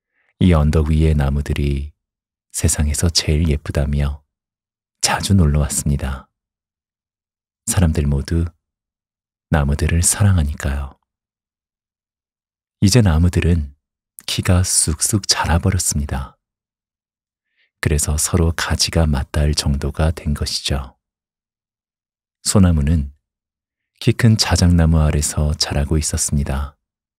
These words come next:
그러던 어느 날이었어요. 따뜻한 햇님을 바라보고 있는데 햇님이 자작나무 잎사귀에 가려져 안 보이는 거예요.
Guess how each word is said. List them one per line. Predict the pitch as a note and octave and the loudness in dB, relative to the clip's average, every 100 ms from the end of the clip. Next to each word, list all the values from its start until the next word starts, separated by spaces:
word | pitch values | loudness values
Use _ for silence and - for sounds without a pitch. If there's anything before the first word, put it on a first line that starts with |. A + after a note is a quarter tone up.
| _ _ _ _ - | _ _ _ _ -4
그러던 | - D#2+ F2+ F2 - _ _ _ _ _ _ | -2 0 0 0 -6 _ _ _ _ _ _
어느 | - D#2+ F2+ | 0 2 4
날이었어요. | G#2+ D2 D2 C#2+ - D2 C#2 - _ _ _ _ _ _ _ _ _ _ _ _ _ _ - | 2 2 -2 -4 -6 -6 -8 -12 _ _ _ _ _ _ _ _ _ _ _ _ _ _ -4
따뜻한 | A#2+ A#2+ - A#2+ A2+ | -2 0 2 4 6
햇님을 | G#2+ A#2 A2+ A2 | 6 6 6 4
바라보고 | A2 F2+ E2 F2+ F2+ | 2 2 0 2 2
있는데 | D#2 C#2+ C#2+ D2 C#2+ C#2+ _ _ _ _ _ _ _ - | 2 0 -2 -2 -4 -8 _ _ _ _ _ _ _ 0
햇님이 | D#2 C#2+ D2+ D#2+ - _ _ _ _ _ _ _ _ _ - | 2 0 -2 -2 -6 _ _ _ _ _ _ _ _ _ -4
자작나무 | - G2 G#2 G#2 G2 F#2+ | 0 4 4 4 4 2
잎사귀에 | D2 - F2+ F#2 F2 | 0 0 0 2 0
가려져 | - E2+ D2+ - D2+ C#2 C#2+ _ _ _ _ _ _ _ | 0 -2 -2 -2 -2 -4 -6 _ _ _ _ _ _ _
안 | - C#2+ F2 | -4 0 2
보이는 | G#2+ B2 G2 D#2+ | 4 4 4 0
거예요. | D2+ C#2 C#2+ D2 | -2 -2 -2 -6